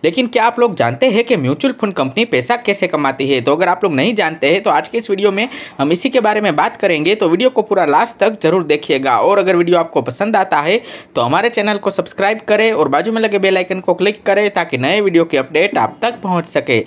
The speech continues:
तो हेलो दोस्तों, मेरा नाम है एजाज और आज के इस वीडियो में हम जानेंगे कि म्यूचुअल फंड पैसा कैसे कमाते हैं। लेकिन इससे पहले आप लोग मुझे नीचे कमेंट करके इतना ज़रूर बताइए कि आप लोगों ने किसी म्यूचुअल फंड में पैसा लगा रखा है या नहीं। तो अब जान लेते हैं कि म्यूचुअल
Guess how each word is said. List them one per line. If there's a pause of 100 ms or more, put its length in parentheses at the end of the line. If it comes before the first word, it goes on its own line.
(320)
तो
हेलो
दोस्तों,
मेरा
नाम
है
एजाज
और
आज
के
इस
वीडियो
में
हम
जानेंगे
कि
म्यूचुअल
फंड
पैसा
कैसे
कमाते
हैं। (420)
लेकिन
इससे
पहले
आप
लोग
मुझे
नीचे
कमेंट
करके
इतना
ज़रूर
बताइए
कि
आप
लोगों
ने
किसी
म्यूचुअल
फंड
में
पैसा
लगा
रखा
है
या
नहीं। (960)
तो
अब
जान
लेते
हैं
कि
म्यूचुअल